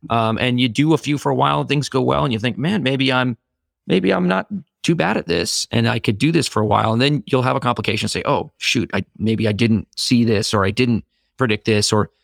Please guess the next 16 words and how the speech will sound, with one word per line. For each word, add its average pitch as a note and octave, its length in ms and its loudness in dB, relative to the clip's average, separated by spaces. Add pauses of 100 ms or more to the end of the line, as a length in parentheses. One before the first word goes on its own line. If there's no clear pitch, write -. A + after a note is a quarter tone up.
(140)
person B2+ 280 -2
has A#2 180 0
contrast A2 420 -2
nephropathy, G#2+ 380 -2
I G#2 80 -2
didn't G#2+ 240 -2
hydrate G#2 320 0
them G#2+ 120 -2
well A2 120 -4
enough," A2 220 -6
or - 40 -6
whatever D3+ 220 2
the A#2+ 80 0
story A#2 260 0
might G2 200 -4
be. G#2+ 200 0